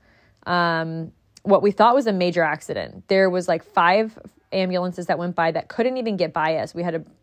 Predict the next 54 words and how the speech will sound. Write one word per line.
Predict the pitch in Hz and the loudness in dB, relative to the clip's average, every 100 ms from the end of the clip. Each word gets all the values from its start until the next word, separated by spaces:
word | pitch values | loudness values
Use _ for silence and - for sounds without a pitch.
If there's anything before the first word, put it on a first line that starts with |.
| - | -2
everyone | 190 208 208 | -2 0 -2
had | 196 | -2
to | 180 | -2
bring | 170 165 | -4 -8
in | 165 165 | -8 -8
their, | 160 156 | -8 -6
like, | 107 101 - _ _ _ _ _ _ _ _ - | -6 -8 -12 _ _ _ _ _ _ _ _ -4
their, | 180 175 165 - | 2 4 2 -2
um, | 170 165 - 98 170 _ _ _ _ _ _ - | -4 -4 -8 -12 -14 _ _ _ _ _ _ -14
what | - 180 | -4 -2
do | |
you | 165 | -2
call | 156 | -2
it? | - 196 | -4 0
Their, | 175 165 - _ _ | 0 0 -6 _ _
their, | 190 131 101 - | -2 -2 -2 -4
um, | 127 110 104 180 | -6 -6 -6 0
rear | 190 196 | 4 4
view | 185 175 | 2 -2
mirrors, | 170 170 175 - | -2 -2 -2 -2
or | 185 | -2
not | 170 - | -2 -6
the | |
rear | 101 - | -10 -10
view | - | -12
mirrors, | 104 - - | -16 -16 -4
their | 180 170 180 | 0 0 0
side | 180 170 | 0 0
mirrors. | 190 196 202 | 0 -2 -2
Everyone | 175 180 | -2 -4
had | 180 | -4
to, | 170 | -4
like, | 165 | -6
tuck | - 175 185 | -6 -8 -6
'em | 170 | -4
in | 170 180 190 | -4 -4 -6
because | 180 180 156 | -4 -4 -6
the | 165 | -8
firefighters | 160 165 170 170 170 | -6 -6 -4 -4 -4
had | 175 | -4
to | 165 | -6
get | 156 - | -6 -8
through | 170 175 | -4 0
us. | 180 180 | 0 -2
We | 170 | -6
were, | 160 | -6
like, | 160 160 | -6 -8
in | 165 | -10
a | |
tunnel. | 147 - 156 170 190 _ _ _ _ _ _ _ _ _ _ | -8 -8 -6 -6 -8 _ _ _ _ _ _ _ _ _ _
It | 220 | -12
was | 220 | -8
so | - 202 | -2 0
annoying. | 196 185 175 170 170 175 | 0 -2 -4 -6 -8 -10